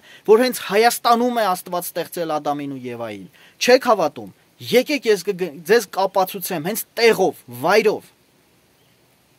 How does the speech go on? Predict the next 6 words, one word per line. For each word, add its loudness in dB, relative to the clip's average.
Եկեք -6
Լոռի, -6
եկեք -6
Տավուշ, -4
եկեք -6
Շիրակ, -4